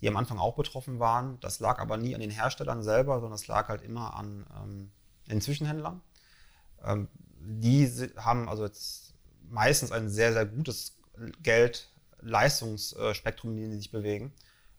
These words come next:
Wenn aber dann der Zwischenhändler das Gerät für den europäischen Markt vorbereitet, weil das Gerät zum Beispiel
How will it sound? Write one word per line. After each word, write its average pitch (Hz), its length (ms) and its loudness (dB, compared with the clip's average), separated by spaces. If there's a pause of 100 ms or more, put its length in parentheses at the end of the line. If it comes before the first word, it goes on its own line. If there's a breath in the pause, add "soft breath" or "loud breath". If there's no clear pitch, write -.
Wenn 110 140 4
aber 113 160 4
dann 113 100 2
der 104 140 2
Zwischenhändler 110 440 2
das 98 180 0
Gerät 104 300 -6
für - 120 -8
den 104 80 -4
europäischen 113 520 -6
Markt 107 360 -2 (140)
vorbereitet, 160 760 0
weil 107 100 -4
das 104 300 -2
Gerät - 240 -14
zum 110 100 -10
Beispiel 107 340 -4